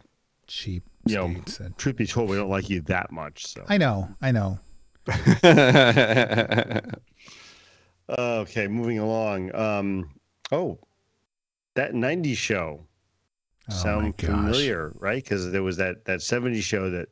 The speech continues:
Speaker 2: everybody loved. It was good. You guys liked that show,
Speaker 1: I'm, I'm
Speaker 2: probably,
Speaker 1: like, the
Speaker 2: right?
Speaker 1: only person who never got into that show.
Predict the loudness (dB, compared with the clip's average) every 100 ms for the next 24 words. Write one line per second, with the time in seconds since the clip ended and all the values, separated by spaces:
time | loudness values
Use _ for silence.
0 | _ -4 -2 -2 -2 -2 -2 -6 -8 -8
1 | -8 -8 -6 -4 -2 -2 -2 -4 -4 -4
2 | -4 0 2 2 4 4 4 4 4 4
3 | 4 4 4 4 4 4 4 4 4 4
4 | 6 6 4 4 2 0 0 -2